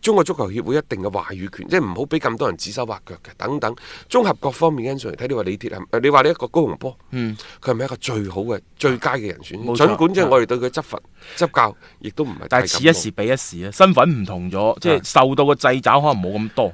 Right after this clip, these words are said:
Speaker 2: 啊。
Speaker 1: 點解原先話係廿六七號就公布，點解去到一月五號啊？點解大家都話好忙啊？中國足協啲
Speaker 2: 嗯。
Speaker 1: 各位官員們，原嚟呢，佢哋而家正喺度呢，呃，討論由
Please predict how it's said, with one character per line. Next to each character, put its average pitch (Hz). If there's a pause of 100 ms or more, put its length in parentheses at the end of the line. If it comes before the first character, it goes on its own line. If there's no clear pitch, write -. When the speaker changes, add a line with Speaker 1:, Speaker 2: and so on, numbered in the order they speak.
(160)
Speaker 2:
啊。 117
Speaker 1:
點 185
解 147 (800)
原 120
先 208
話 151
係 117
廿 104
六 104
七 -
號 107
就 95
公 117
布， 90 (380)
點 151
解 180
去 -
到 143
一 139
月 107
五 85
號 82 (140)
啊？ 82 (340)
點 - (120)
解 151 (240)
大 120
家 160
都 151
話 135
好 95
忙 120 (140)
啊？ 90
中 139
國 110
足 113
協 98
啲 117 (180)
Speaker 2:
嗯。 98
Speaker 1:
各 110
位 107 (140)
官 151
員 98
們， 67 (640)
原 110
嚟 117
呢， 185
佢 135
哋 98
而 -
家 151
正 117
喺 113
度 98
呢， 123 (640)
呃， 98
討 165
論 127 (1080)
由 123